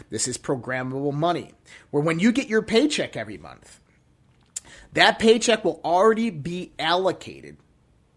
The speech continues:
You'll probably have the choice of how to allocate it. Will already be allocated in programmable money. That programmable money can be utilized for rent,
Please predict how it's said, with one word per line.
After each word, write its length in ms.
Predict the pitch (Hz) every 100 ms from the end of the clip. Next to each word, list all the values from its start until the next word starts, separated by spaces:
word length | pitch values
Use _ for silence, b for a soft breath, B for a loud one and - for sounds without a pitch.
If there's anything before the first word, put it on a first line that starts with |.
| _
You'll 140 | 156
probably 300 | 151 170 160
have 140 | 151 135
the 60 |
choice 320 | 127 - 131 131
of 60 |
how 160 | 117 120
to 100 | 101
allocate 360 | 101 98 -
it. 160 | 147 160 B B
Will 160 | 165 165
already 280 | 190 220
be 200 | 226 220
allocated 600 | 156 170 185 185 151 147
in 160 | 151 151
programmable 600 | 151 147 120 117 117 120
money. 300 | 120 98 73
That 200 | 101 135
programmable 580 | 170 131 143 143 127 120
money 260 | 147 185 180
can 140 | 156 131
be 80 | 117
utilized 540 | 110 117 113 107 101
for 100 | 104
rent, 320 | 131 190 185